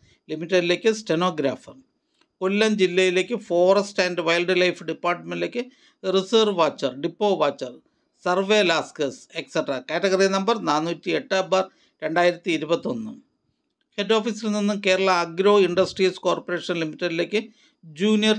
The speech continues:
ടൈപ്പിസ്റ്റ് ക്ലർക്ക്. ഹെഡ് ഓഫീസിൽ നിന്നും കേരള ഖാദി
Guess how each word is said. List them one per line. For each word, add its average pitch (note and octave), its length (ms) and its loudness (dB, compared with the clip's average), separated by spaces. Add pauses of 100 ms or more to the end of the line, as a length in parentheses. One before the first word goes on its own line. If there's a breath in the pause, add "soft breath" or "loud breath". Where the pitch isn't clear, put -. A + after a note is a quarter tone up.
(120)
ടൈപ്പിസ്റ്റ് - 680 -4
ക്ലർക്ക്. C3+ 360 -6 (1600)
ഹെഡ് E3+ 180 0
ഓഫീസിൽ G3 420 2
നിന്നും F#3+ 320 0
കേരള F#3 320 2 (120)
ഖാദി F#3+ 280 4